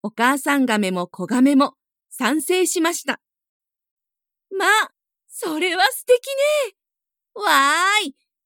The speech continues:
ピクニックだ。ピクニックだ。」そこでお母さん亀は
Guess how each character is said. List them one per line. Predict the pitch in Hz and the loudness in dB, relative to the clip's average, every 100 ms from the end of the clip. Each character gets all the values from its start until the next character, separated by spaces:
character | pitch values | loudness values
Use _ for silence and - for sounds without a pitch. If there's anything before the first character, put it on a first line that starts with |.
| _ | _
ピ | - - | -20 -20
ク | - 622 587 | -16 -12 -8
ニ | 494 | -8
ッ | - | -4
ク | |
だ。 | 415 392 349 277 233 _ _ _ | 0 2 4 2 0 _ _ _
ピ | - | -18
ク | - 622 679 659 571 554 508 480 453 349 | -12 -10 -10 -8 -2 2 4 4 4 0
ニ | |
ッ | 226 | -6
ク | |
だ。」 | _ _ _ _ _ _ _ _ _ _ _ _ _ _ _ _ _ | _ _ _ _ _ _ _ _ _ _ _ _ _ _ _ _ _
そ | - 202 | -6 -2
こ | 277 | 2
で | 285 | 2
お | 254 | 2
母 | 190 294 330 | 0 -2 -2
さ | 302 330 | -2 0
ん | |
亀 | 269 240 | 2 2
は | 202 180 | 2 2